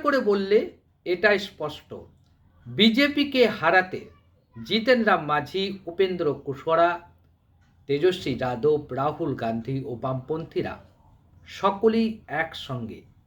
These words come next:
বিহারের মাটিতে নেমেছেন। প্রশ্ন হচ্ছে, যদি কোনো রকম অঘটন না ঘটে,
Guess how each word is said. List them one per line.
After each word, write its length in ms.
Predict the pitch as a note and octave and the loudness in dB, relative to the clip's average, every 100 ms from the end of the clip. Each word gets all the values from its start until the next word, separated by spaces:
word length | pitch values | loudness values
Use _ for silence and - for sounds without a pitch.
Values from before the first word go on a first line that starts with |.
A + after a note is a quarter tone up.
| _ - - | _ -18 -12
বিহারের 460 | D#3+ D3+ E3 B2 | -6 -2 0 0
মাটিতে 440 | G#2+ G#2 G#2+ F#2 F2 | -2 -10 -14 -14 -14
নেমেছেন। 460 | F2+ F#2 - F2 - _ _ _ _ _ _ _ _ _ _ _ - | -14 -20 -20 -20 -20 _ _ _ _ _ _ _ _ _ _ _ 6
প্রশ্ন 300 | A3+ A#3 D4+ | 6 6 -2
হচ্ছে, 380 | B3+ C4 - C4 B3+ - - _ _ - A2+ | -2 -2 -2 0 0 -2 -14 _ _ -20 -2
যদি 580 | - G#3+ A#3 B3+ B3 - _ _ - | 8 8 8 2 0 -10 _ _ -8
কোনো 220 | F3 A3 | -2 4
রকম 440 | B3+ B3 C#4 C#4 | 4 2 -2 -2
অঘটন 600 | F#3 G3+ G3+ G3+ G3+ G3 D#3+ | -2 -2 0 -2 0 -2 -2
না 200 | C#3+ C#3 | -4 -4
ঘটে, 400 | D3+ G3+ E3+ - | -2 -2 -4 -8